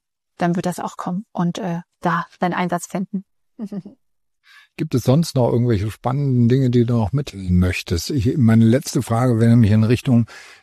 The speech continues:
Speaker 2: wenn's alle bewegt, ja das Thema K I. Wo siehst du da Potenziale bei euch?
Speaker 1: Mhm. Also natürlich auch, dass wir uns die Frage stellen, wie gehen wir damit in der Zukunft um? Was bedeutet das für unseren Content, den wir erstellen?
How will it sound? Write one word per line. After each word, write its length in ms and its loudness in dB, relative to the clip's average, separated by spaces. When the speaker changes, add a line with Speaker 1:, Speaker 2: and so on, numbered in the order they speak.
Speaker 2:
wenn's 180 2
alle 220 -2
bewegt, 320 0
ja 80 2
das 140 -2
Thema 280 2
K 300 -4
I. 420 4
Wo 800 2
siehst 400 0
du 120 -2
da 160 -4
Potenziale 760 -2
bei 140 -4
euch? 480 -2
Speaker 1:
Mhm. 460 0
Also 360 -4
natürlich 460 -4
auch, 240 -8
dass 180 -6
wir 60 -4
uns 80 -4
die 60 -8
Frage 240 -4
stellen, 320 0
wie 380 0
gehen 220 -2
wir 80 0
damit 240 -2
in 80 -4
der 120 -2
Zukunft 400 -6
um? 240 2
Was 100 -2
bedeutet 380 -2
das 80 -10
für 100 -10
unseren 180 -4
Content, 380 0
den 140 4
wir 80 4
erstellen? 480 -4